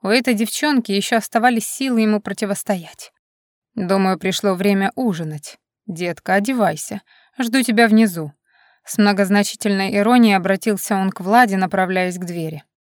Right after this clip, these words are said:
Она опешила, но вертевшийся на языке вопрос так и остался неозвученным.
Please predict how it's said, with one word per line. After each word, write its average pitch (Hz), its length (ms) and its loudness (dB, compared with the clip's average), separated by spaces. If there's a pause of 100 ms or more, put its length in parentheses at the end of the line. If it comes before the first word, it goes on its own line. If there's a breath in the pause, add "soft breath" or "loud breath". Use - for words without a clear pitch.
(280)
Она 214 260 6
опешила, 214 480 0
но 202 140 2
вертевшийся 240 680 -2
на 214 80 2
языке 208 420 -2
вопрос 240 460 0
так - 200 -2
и 214 40 0
остался 214 560 0
неозвученным. 185 800 -4